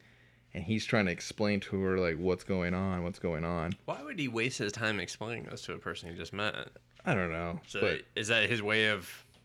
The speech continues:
Speaker 2: dealing with it, you think, or is it just, like, kind of crappy writing?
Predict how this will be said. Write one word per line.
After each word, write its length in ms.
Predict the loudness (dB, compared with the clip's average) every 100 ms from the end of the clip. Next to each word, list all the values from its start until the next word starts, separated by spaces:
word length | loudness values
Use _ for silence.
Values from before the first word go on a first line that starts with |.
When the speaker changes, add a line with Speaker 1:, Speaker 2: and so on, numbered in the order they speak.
| -14
Speaker 2:
dealing 340 | -2 -2 0 2
with 160 | 2 2
it, 120 | 0
you 80 | 0
think, 380 | 0 2 2
or 100 | 2
is 120 | 0 -2
it 60 |
just, 200 | -6 -8 -10 -16
like, 160 | -16 -16 _ _ _
kind 180 | -8 -8
of 200 | -8 -16
crappy 480 | -14 -14 -12 -14 -16 -20
writing? 340 | -20 -20 -20